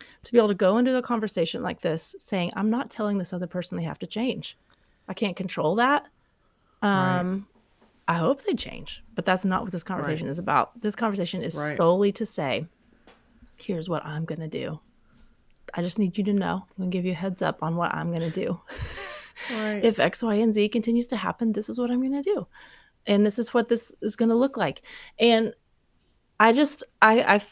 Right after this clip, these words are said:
Speaker 1: I feel like it's, it's really important. And these were some suggestions also, um, recommended by Lisa Turkhurst is, Turkhurst is going into this conversation. First of all, knowing that you should never, ever be pressured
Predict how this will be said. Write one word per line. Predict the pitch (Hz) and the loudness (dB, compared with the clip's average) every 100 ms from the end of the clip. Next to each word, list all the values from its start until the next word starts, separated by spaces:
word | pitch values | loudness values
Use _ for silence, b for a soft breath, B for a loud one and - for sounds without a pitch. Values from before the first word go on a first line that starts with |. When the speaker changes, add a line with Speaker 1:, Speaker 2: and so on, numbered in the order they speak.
| - 202 | -2 0
Speaker 1:
I | |
feel | 208 269 262 | 2 4 4
like | 226 208 | 4 2
it's, | - | 0
it's | - 202 - | -2 -2 2
really | 214 214 214 208 185 _ _ _ _ | 4 6 6 6 2 _ _ _ _
important. | 220 196 - 202 180 135 | -2 -2 2 2 4 4
And | 185 180 | 2 4
these | 240 269 | 4 4
were | 240 185 | 2 0
some | - 190 180 | 0 -2 -2
suggestions | 190 180 165 - 185 | -4 -2 -4 -2 -2
also, | 160 214 - 175 - - | 0 0 0 0 -2 -4
um, | 196 185 | -4 -4
recommended | 185 175 196 180 180 180 | -4 -2 0 0 -2 0
by | 185 | 0
Lisa | 180 185 180 | 0 -2 -4
Turkhurst | - 185 185 185 | -4 -2 -2 -2
is, | 196 - - - - | -6 -8 -18 -14 -2
Turkhurst | 214 196 180 - | -2 0 -4 -4
is | 180 | -2
going | 208 220 | 0 2
into | 240 190 | 2 0
this | 180 | -4
conversation. | - 185 185 196 208 214 185 B B B B B _ | -4 -4 -2 0 0 0 -4 B B B B B _
First | - 262 269 | -2 0 2
of | 214 | 4
all, | 185 170 - - _ _ _ _ _ _ _ _ _ _ _ - | 6 6 2 -2 _ _ _ _ _ _ _ _ _ _ _ -2
knowing | 196 196 170 214 247 | 2 4 4 4 4
that | 220 180 | 2 0
you | 185 202 | 0 0
should | 208 - 208 | 0 0 0
never, | 196 180 196 - | 2 2 -2 -2
ever | 196 180 175 | -2 0 -2
be | 165 175 | -2 -4
pressured | - - 170 - 269 330 | -4 -2 -2 2 2 2